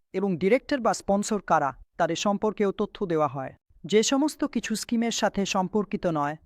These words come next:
সেগুলো এসআইতে আসবে। উভয় ডকুমেন্টেই সেই দ্বারা নির্ধারিত ফরম্যাটে প্রস্তুত করা হয় এবং সেইতে জমা দিতে হয়।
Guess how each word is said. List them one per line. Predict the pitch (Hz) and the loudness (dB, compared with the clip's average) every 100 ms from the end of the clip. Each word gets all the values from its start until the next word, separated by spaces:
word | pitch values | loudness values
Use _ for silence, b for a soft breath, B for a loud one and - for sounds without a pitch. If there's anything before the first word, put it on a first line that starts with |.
| - _ | -20 _
সেগুলো | - 220 214 226 233 208 | 0 2 4 4 2 0
এসআইতে | 202 - 196 - 165 | -4 -4 -4 -2 -2
আসবে। | 147 - 156 - _ _ _ _ _ _ _ _ - | -2 -4 -12 -14 _ _ _ _ _ _ _ _ -2
উভয় | 247 240 294 | 0 2 0
ডকুমেন্টেই | 202 190 233 220 208 190 180 | 2 0 0 0 0 -2 -4
সেই | - 190 | 0 0
দ্বারা | 175 165 170 | 2 2 2
নির্ধারিত | 175 165 190 196 180 - | -2 -4 -4 -2 -4 0
ফরম্যাটে | 165 165 165 175 | 0 0 -4 -4
প্রস্তুত | - 185 - 196 | -4 -6 -4 -6
করা | - 170 | 0 2
হয় | 156 151 147 156 _ _ | 2 0 -4 -8 _ _
এবং | 180 180 180 | -2 0 0
সেইতে | - 220 220 220 | 0 -2 0 0
জমা | 170 160 151 | 2 0 -2
দিতে | 156 147 | -4 -6
হয়। | 135 139 | -8 -12